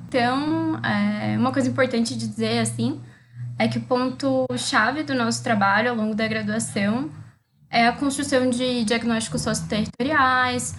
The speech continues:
análise e, e principalmente a análise e proposição de planos e políticas públicas, né?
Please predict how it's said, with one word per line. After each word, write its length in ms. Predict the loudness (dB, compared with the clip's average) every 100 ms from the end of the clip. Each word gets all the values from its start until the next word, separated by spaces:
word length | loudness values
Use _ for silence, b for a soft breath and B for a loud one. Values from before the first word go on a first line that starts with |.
| B B B -20 -2
análise 800 | 2 4 4 2 0 0 0 -2 -10 -8
e, 280 | -8 -2 -2
e 20 |
principalmente 640 | 0 0 2 2 2 2
a 60 | 2
análise 420 | 4 2 0 -2
e 80 | -2
proposição 800 | -2 -4 -2 -4 -2 -2 -2 -2
de 360 | -2 -2 -4 -2
planos 360 | 0 2 0 -2
e 40 |
políticas 480 | -4 -4 -4 -6 -6
públicas, 540 | -6 -10 -10 -6 -4
né? 180 | -2 -4